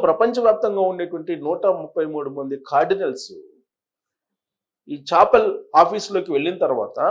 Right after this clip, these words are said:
కేవలం రెండే రెండు రోజుల్లో ఈ ఎంపిక ముగ-, ముగియటం అనేది ఒక రకంగా చెప్పాలంటే ఉత్కంఠకు చాలా త్వరగా తెరపడిందని చెప్పి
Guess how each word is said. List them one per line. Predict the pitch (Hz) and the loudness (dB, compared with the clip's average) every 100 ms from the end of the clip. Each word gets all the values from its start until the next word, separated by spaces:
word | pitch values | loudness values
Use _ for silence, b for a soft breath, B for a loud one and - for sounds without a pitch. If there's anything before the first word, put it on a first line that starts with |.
| 247 - _ _ _ _ _ | -2 -10 _ _ _ _ _
కేవలం | 190 233 226 | 6 8 8
రెండే | 190 208 202 | 6 6 6
రెండు | 165 165 | 2 -2
రోజుల్లో | 160 165 214 175 151 - 147 | -4 -2 0 0 -4 -10 -10
ఈ | 151 | -10
ఎంపిక | 160 196 165 113 - - _ _ _ _ _ 139 | -8 2 2 2 -4 -20 _ _ _ _ _ -12
ముగ-, | 151 185 226 165 | 0 2 2 0
ముగియటం | 170 208 208 196 160 | 0 2 2 2 0
అనేది | 147 139 233 175 151 _ _ _ _ - | -4 -6 -8 -8 -10 _ _ _ _ -4
ఒక | 151 | 0
రకంగా | 160 208 208 | 0 0 2
చెప్పాలంటే | 175 175 156 139 160 214 151 160 175 - _ _ _ _ 170 | 4 4 0 0 0 0 0 -2 -6 -14 _ _ _ _ -10
ఉత్కంఠకు | - 226 214 196 202 156 - - _ _ _ _ _ | -2 0 0 -2 0 -2 -4 -12 _ _ _ _ _
చాలా | 151 170 180 - | 2 4 2 0
త్వరగా | 160 190 196 - - | 0 4 4 4 0
తెరపడిందని | 147 160 156 143 143 131 | 0 0 -2 -6 -10 -10
చెప్పి | 131 | -8